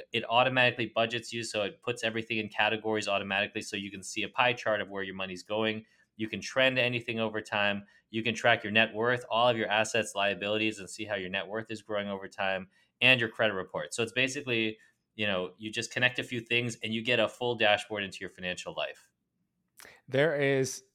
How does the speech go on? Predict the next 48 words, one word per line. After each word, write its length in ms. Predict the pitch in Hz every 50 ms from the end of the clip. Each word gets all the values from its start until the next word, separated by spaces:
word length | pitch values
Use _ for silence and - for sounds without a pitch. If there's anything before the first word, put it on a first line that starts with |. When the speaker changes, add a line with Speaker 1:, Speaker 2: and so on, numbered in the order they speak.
| _ _ _
Speaker 2:
so 200 | - - - 147
much 140 | 160 170 -
for 80 | 143
this 100 | 143 127
that 120 | - 123 117
I 60 | 104
love. 320 | 92 92 92 90 90 87 - -
I 320 | 113 107 107 104 104 101 95
downloaded 320 | 101 117 120 123 127 113
the 100 | 117 110
app 300 | 104 104 101 98 - - -
not 440 | 110 110 110 113 117 123 - -
too 180 | - - - 143
long 220 | 139 135 131 131
ago. 120 | 131 131 120
I 100 | 113 110
heard 160 | 117 127 123
about 220 | 120 117 113 113
it 100 | 113 107
maybe 160 | 110 110 107 104
from 180 | - 107 101
another 160 | 104 104 104
podcast, 540 | 101 - 113 107 107 - 107 104 101 - - - - - - - - _ _
started 360 | - - - 160 156 151 147 147
it, 160 | 143 143 - - _ _ -
paid 240 | - 143 139 131
for 220 | - 143 131 131 127
it. 60 | 127
I 40 | 120
was 100 | 117 107
like, 180 | 117 107 92
"Yep, 300 | 113 120 120 117 - - _
I 100 | - 113
get 160 | 104 110 120
it 160 | 117 110 113 -
right 120 | 110 110
away." 320 | 113 113 135 143 147 143 139
There's 200 | 113 117 110 -
so 100 | - 113
much 160 | 110 107 -
value, 240 | - 113 107 107 107
obviously, 320 | 104 104 104 101 - 110
within 240 | 104 101 110 113 110
this. 200 | 107 107 101 - - - - - - -
Uh, 240 | 123 117 110 104 104 -
sometimes 640 | - - - 135 135 127 120 123 117 110 110 107 113
a 40 | 123
little 280 | 117 113 104 101 101